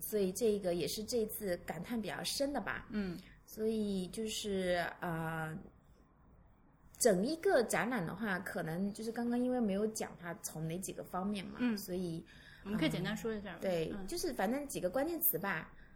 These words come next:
Speaker 1: 就是匠人眼中的团扇。
Speaker 2: 嗯。
Speaker 1: 然后那个创作者笔下的团扇。
Speaker 2: 嗯。 嗯。
Speaker 1: 然后团扇的文人画传统，
Speaker 2: 嗯。
Speaker 1: 就是团扇与中国古代男性的一个关系，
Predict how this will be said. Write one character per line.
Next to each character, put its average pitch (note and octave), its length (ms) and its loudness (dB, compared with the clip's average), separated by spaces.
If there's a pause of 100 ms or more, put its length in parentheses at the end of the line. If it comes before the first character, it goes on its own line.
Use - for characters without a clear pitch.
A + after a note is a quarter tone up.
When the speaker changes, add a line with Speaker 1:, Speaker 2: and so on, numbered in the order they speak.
(140)
Speaker 1:
就 - 100 -12
是 G#3+ 140 -4
匠 D4+ 260 2
人 F3+ 180 2
眼 E3+ 160 -4
中 E3 140 -4
的 D#3+ 80 -4
团 D#3 280 -10
扇。 D#3+ 280 -6 (120)
Speaker 2:
嗯。 G#3 260 -6 (960)
Speaker 1:
然 D#3+ 100 -10
后 E3 540 -4 (140)
那 - 120 -12
个 - 140 -10
创 C#4+ 240 -4
作 F#3+ 160 0
者 - 260 -6 (460)
笔 E3 100 -4
下 C4+ 240 0
的 F3 100 -2
团 D#3+ 200 -12
扇。 - 400 -8
Speaker 2:
嗯。 A3 220 -6
嗯。 G#3+ 80 -10 (580)
Speaker 1:
然 - 100 -12
后 F3 480 -2 (360)
团 F#3 200 -4
扇 B3 160 0
的 G3+ 80 4
文 F3+ 160 6
人 C4+ 200 2
画 C#4 240 -6
传 D#3+ 260 -4
统， - 180 -8 (280)
Speaker 2:
嗯。 G#3+ 200 -4
Speaker 1:
就 G3 120 -10
是 G3 140 -6
团 D#3 220 -6
扇 G3 300 -2
与 D#3+ 240 -4
中 A3 240 -2
国 G3 100 -2
古 G3 160 -10
代 F3 200 -4
男 C#3 240 -4
性 D#4+ 240 -2
的 F#3 80 0
一 - 40 -6
个 - 140 -12
关 - 260 -14
系， - 280 -8